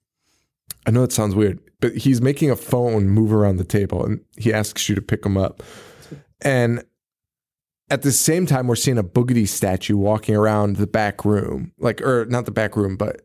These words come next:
behind the shops outside. So it looks like Boogedy's coming while they're doing these, this fake, I'm using qu-, air quotes here, fake seance. Um, you, you assume they've woken up Boogedy and he's coming to the seance.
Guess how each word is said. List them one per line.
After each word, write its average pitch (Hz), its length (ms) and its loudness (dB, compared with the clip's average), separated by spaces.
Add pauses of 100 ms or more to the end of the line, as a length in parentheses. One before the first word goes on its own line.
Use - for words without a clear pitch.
(240)
behind 104 440 -2
the - 40 -2
shops - 380 -4
outside. 98 580 -4 (520)
So 123 240 0
it 127 100 0
looks 214 320 4
like 135 180 -2
Boogedy's 113 600 0 (180)
coming - 500 -4 (260)
while 120 160 2
they're 117 140 2
doing 113 260 4
these, 107 400 0
this 107 220 -2
fake, - 540 -2 (200)
I'm 104 140 0
using 92 260 0
qu-, - 160 -6
air 117 160 0
quotes 95 300 -2
here, 95 100 0
fake 127 300 -2
seance. 104 680 -2 (640)
Um, 104 300 0
you, 113 140 2
you 147 240 4
assume 156 520 2
they've 127 240 4
woken 120 300 2
up 107 160 -2
Boogedy 98 400 0
and 95 80 2
he's 92 180 -2
coming 101 380 0
to 104 100 -2
the 90 100 0
seance. 90 600 -2